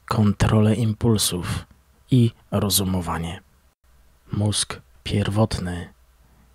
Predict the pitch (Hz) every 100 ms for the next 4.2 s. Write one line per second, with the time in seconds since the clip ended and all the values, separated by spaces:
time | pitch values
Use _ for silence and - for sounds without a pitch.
0 | _ _ 101 98 107 - - - - 113
1 | 110 101 107 95 95 90 90 87 - 117
2 | 113 120 - - 123 120 - - - -
3 | _ _ - 110 - 87 - - 87 85
4 | 85